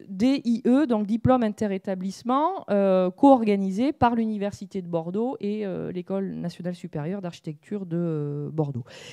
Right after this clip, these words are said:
Eh bien, les architectes, les urbanistes, les paysagistes, hein, on va dire, euh, qui exercent dans le domaine de la maîtrise d'œuvre ou de la maîtrise d'ouvrage,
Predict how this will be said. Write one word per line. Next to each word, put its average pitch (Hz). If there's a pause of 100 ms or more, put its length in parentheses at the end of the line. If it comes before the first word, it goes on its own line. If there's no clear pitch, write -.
(100)
Eh 170
bien, 285 (420)
les 220
architectes, 277
les 233
urbanistes, 220
les 214
paysagistes, 202
hein, 214
on 226
va 175
dire, 240
euh, 185
qui 220
exercent 190
dans 175
le 170
domaine 185
de 170
la 160
maîtrise 160
d'œuvre 180
ou 151
de 147
la 143
maîtrise 151
d'ouvrage, 196